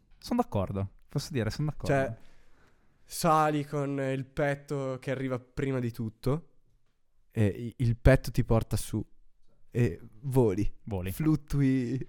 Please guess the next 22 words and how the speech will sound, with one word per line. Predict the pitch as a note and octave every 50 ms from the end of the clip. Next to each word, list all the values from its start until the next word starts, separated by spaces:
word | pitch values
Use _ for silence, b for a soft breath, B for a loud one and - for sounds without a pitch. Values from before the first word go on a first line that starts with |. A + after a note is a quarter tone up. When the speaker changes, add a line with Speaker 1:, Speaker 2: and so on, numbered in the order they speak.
| - - - - B B B B B
Speaker 2:
nell'aria | B A#2 A#2 A#2+ A#2 A2+ G#2 G2 G2 G#2 G2+ G#2+ - -
Speaker 1:
Rimaniamo | - C3 D3 D#3+ - - F#3+ A3
Speaker 2:
con | G#3+
Speaker 1:
in | F3
tema | C#3+ F3 E3 - -
Speaker 2:
My |
Speaker 1:
di | A#2 A2+
Speaker 2:
Eyes. | -
Speaker 1:
classifiche | - - - - G3 F#3+ - G#3+ - A3 G3
di | D#3+ C#3
queste | - D#3 D#3+ - -
tre | C#3 - D#3 D#3+
di | D#3 C#3
cult, | - C#3+ C#3 D#3+ F3+ E3+ -
invece, | F3 C#3+ B2 B2+ C3+ - - E3+ E3+ E3
così | - B2+ A2+ A2+ A#2 A2+
diamo | G#2+ A2+ A2+ A2+ A2+ A2+
ai | A2+ A2+
nostri | A#2 A2 - A#2+
ascoltatori | A2+ - B2 A2+ G2 - A2+ - - A#2 A2+ A2 A2+ A2 A2 A2
un, | G#2+ G#2+ G#2+ G#2+ G#2+ A2
eh, | A2 G#2+ G#2+ G#2+ G#2+ G#2 G#2 G#2+ G#2 G#2 G#2 G#2 G#2